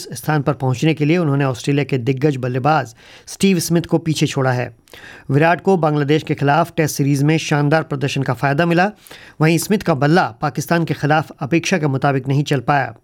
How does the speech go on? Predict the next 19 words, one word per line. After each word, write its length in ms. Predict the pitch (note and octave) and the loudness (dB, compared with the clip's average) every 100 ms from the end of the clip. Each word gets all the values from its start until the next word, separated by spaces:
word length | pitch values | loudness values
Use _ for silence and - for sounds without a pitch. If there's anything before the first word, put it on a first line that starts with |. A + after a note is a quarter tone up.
| _ _ - - - - - - | _ _ -20 -20 -20 -20 -10 -2
आईसीसी 420 | F3+ F3+ G3+ A#3 | 0 2 2 2
टेस्ट 320 | F#3+ F3 E3 | 2 0 2
रैंकिंग 320 | D#3+ D#3 F#3+ F#3 | 0 2 2 4
में 100 | G3 | 4
विराट 280 | D3 D#3 D3 | 4 2 2
के 140 | D#3 | 0
नौ 160 | C#3+ C#3+ | 0 0
सौ 100 | C#3 | -2
अट्ठाईस 360 | A2+ D3 E3 | 0 0 2
अंक 180 | F#3 E3 | 0 2
हैं, 80 | F#3+ | 2
वहीं 220 | E3+ E3 | 4 2
स्मिथ 320 | - E3 E3 | 0 -4 0
के 120 | D#3+ | 0
नौ 180 | D#3 D3 | 2 0
सौ 140 | C3+ D3 | 0 0
तेईस 360 | E3+ D#3+ - | 2 2 0
अंक 160 | C3 A#2 | -4 -4
हैं। 180 | C3 | -6